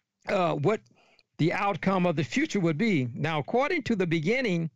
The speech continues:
it was a serpent, okay? It was a serpent which beguiled Eve by deception.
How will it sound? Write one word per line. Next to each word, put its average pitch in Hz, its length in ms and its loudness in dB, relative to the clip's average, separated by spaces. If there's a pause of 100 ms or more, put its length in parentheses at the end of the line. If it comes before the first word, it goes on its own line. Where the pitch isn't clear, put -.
(680)
it 202 160 0
was 185 340 2
a 180 140 2
serpent, 247 640 0 (400)
okay? 143 540 0 (180)
It 175 100 2
was 175 220 2
a 165 80 2
serpent 180 720 -2 (960)
which 180 300 2
beguiled 185 680 0
Eve 185 680 2 (1400)
by 180 220 -2
deception. 190 640 -2